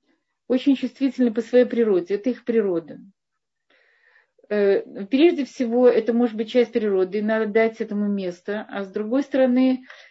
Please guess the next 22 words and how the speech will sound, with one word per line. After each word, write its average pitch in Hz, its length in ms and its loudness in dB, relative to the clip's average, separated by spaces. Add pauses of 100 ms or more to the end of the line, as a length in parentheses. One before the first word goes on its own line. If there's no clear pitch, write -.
(100)
надо 226 200 -2
понять, 247 340 4
что - 200 -4
его 240 180 4
обижает. 196 600 0 (880)
Может 254 200 2
быть, 277 180 -2
он 285 80 6
не 277 80 4
получает 247 520 2
достаточно 226 580 -2
внимания. 190 880 -8
Может 185 240 -18
быть, 208 100 -12
ему 214 120 -6
нужно 220 160 -6
бо-, 226 180 2
больше 220 280 -4
внимания, 208 340 -4
чем 196 200 -12
другим 185 380 -12
детям. 170 480 -14